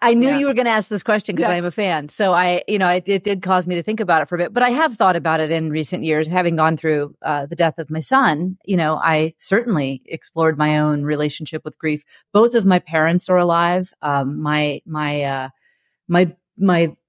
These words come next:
Speaker 1: you know, my loss of my son is, um, the biggest, like, whammy grief that is, you know,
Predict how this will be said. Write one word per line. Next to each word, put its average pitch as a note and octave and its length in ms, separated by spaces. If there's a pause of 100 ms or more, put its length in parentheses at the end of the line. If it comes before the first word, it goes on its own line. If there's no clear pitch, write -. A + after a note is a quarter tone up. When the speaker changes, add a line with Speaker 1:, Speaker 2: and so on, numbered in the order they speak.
(400)
Speaker 1:
you G3+ 80
know, D3+ 300
my E3+ 160
loss G3+ 420
of E3 80
my D3+ 180
son E3 760
is, D#3 500
um, C#3 400
the D#3 100
biggest, E3+ 480
like, C#3 260
whammy D#3 520
grief C#3 460
that C#3+ 120
is, C3 320
you D#3 140
know, B2+ 240